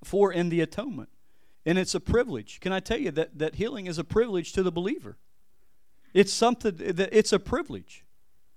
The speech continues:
that we have as a believer. James five.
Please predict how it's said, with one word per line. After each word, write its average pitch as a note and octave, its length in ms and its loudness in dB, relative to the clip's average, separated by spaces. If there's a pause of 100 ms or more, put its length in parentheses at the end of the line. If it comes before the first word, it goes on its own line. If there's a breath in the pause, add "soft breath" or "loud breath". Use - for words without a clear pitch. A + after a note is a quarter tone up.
(140)
that F3+ 120 0
we F#3 120 2
have A3+ 420 -6
as E3+ 220 -4
a E3+ 40 -8
believer. F3 440 -6 (1000)
James F3 300 0
five. F3 360 -6